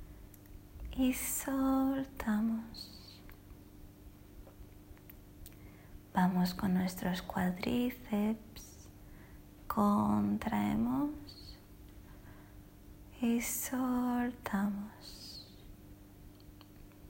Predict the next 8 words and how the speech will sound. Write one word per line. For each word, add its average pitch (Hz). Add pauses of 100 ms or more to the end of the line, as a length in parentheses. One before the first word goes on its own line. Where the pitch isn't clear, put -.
(1700)
Vamos 185
con 185
nuestro 185
grupo 202 (800)
estabilizador 190
de 190
postura, 269 (1300)
abdominales, 208